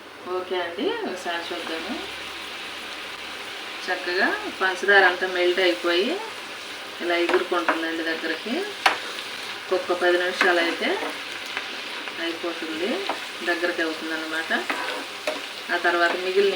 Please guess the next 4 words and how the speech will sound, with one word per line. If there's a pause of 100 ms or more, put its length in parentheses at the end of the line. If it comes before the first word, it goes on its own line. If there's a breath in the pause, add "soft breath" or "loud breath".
ఇంగ్రీడియంట్స్
కూడా (100)
వేసుకున్నాము. (3000)
ఓకే